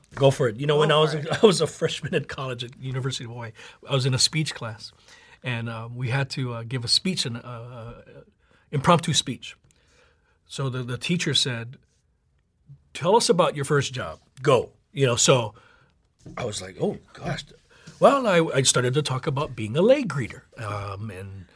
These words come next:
Speaker 1: you know, how it was great and met plenty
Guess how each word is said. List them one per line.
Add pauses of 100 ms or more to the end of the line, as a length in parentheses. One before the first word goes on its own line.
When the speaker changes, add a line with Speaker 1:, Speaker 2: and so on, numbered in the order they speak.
(320)
Speaker 1:
you
know,
how
it
was
great
and
met
plenty